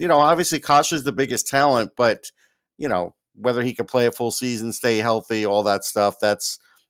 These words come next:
that's always up in the air with anybody with the last name Akasha. And then, you know, with Rizzo, it's like, hey, he,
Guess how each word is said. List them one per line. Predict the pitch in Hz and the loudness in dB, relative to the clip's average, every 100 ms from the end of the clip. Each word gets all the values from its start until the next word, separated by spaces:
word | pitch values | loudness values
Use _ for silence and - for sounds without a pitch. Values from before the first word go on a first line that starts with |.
| _ - | _ 0
that's | 131 139 | 2 4
always | 131 127 123 | 4 4 2
up | 113 | 0
in | 117 | -2
the | 117 | -2
air | 110 | 0
with | 110 104 | 0 -2
anybody | - 117 101 104 | -2 -4 -2 -4
with | 101 101 | -4 -4
the | |
last | 95 95 92 | -2 -2 -2
name | 98 92 | -6 -6
Akasha. | 87 92 85 - 90 90 _ _ _ - | -4 -2 -2 -2 -6 -6 _ _ _ -2
And | 143 | 2
then, | 165 165 | 2 2
you | 147 | 0
know, | 180 170 165 165 _ _ _ _ _ - | 2 4 2 -2 _ _ _ _ _ -6
with | 165 139 | -4 0
Rizzo, | 175 190 185 165 | 2 4 4 4
it's | - | 2
like, | 151 147 147 | 2 2 2
hey, | 160 131 117 - _ _ _ _ _ _ | 2 2 0 -6 _ _ _ _ _ _
he, | - 147 147 151 - | -4 -2 -2 -4 -12